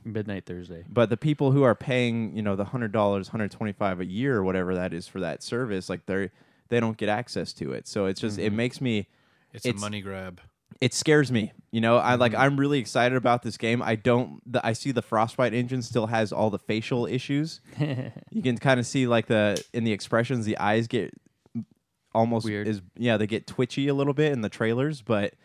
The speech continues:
Speaker 2: what, what do you guys think? Like, do you have high hopes for this game? 'Cause I know there's a lot resting on this 'cause this is actually canon.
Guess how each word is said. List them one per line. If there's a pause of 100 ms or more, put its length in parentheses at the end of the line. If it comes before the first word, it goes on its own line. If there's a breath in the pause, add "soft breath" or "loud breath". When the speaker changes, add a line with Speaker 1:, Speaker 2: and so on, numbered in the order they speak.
(540 soft breath)
Speaker 2:
what,
what
do
you
guys
think?
Like,
do
you
have
high
hopes
for
this
game?
'Cause
I
know
there's
a
lot
resting
on
this
'cause
this
is
actually
canon.